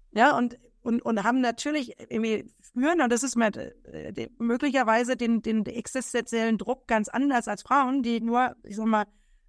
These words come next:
ja, ein bi-, bisschen halbtags Marketing, äh, ja, machen und irgendwas mit Medien machen, weil man an sie auch nicht den Anspruch hat, dass sie die Familie ernähren müssen.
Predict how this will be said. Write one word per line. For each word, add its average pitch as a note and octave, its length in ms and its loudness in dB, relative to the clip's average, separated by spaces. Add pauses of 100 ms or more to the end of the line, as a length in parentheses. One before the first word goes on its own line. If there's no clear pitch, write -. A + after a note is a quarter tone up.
(100)
ja, B3+ 180 2 (180)
ein A#3 180 -4
bi-, A3+ 100 2 (200)
bisschen A#3 320 -2
halbtags G#3+ 400 0
Marketing, G#3 640 0
äh, F#3 280 -2 (120)
ja, A#3 300 2
machen G3 260 0
und G3+ 160 -2
irgendwas G3+ 340 0
mit F#3+ 160 -6
Medien B3+ 300 0
machen, F3+ 340 -4 (420)
weil A3+ 160 4
man B3 140 4
an A#3 160 0
sie B3+ 160 0
auch A3+ 80 0
nicht A#3+ 160 -4
den A#3 120 -2
Anspruch D4 360 0
hat, G3+ 160 0
dass G3+ 140 -2
sie G#3 60 -4
die F3+ 100 -4
Familie - 400 -4
ernähren - 340 -10
müssen. - 300 -16